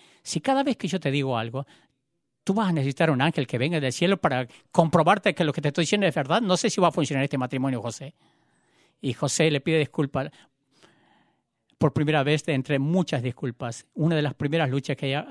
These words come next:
eh, habrán tenido en, en esta relación. Pero pónganse ustedes en los zapatos de José. Él está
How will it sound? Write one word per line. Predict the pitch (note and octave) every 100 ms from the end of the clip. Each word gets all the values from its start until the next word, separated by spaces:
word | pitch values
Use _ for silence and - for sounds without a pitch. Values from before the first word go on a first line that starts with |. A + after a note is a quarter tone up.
| A3+
eh, | E3+ F#3+ -
habrán | - B2+ D#3+ D3 -
tenido | C#3 C#3 D3
en, | C#3+ D#3+
en | C#3+
esta | A#2 -
relación. | B2 A#2 - - G2+ _ _ _ _ _ _ _ _ _ _ _ _ _ _ _ _ _ _ _ _ _ _
Pero | - A#3+
pónganse | - C#4+ C4+ G3+
ustedes | F3+ - B3+ D3 G#2+ - - _ _ _ _ _ _ _ _ _ _ _ _ _ _ _ _ _ _ _ _ _ _ _ -
en | D3+
los | D3+ -
zapatos | C#3 G3 D#3 D3
de | B2+ B2 C3+ _ _ _ -
José. | - A#2+ C3 A2 _ _ _ _ _ _ _ _ _
Él | - B3 B3 B3+ _
está | - D#3+ - A3+ A#3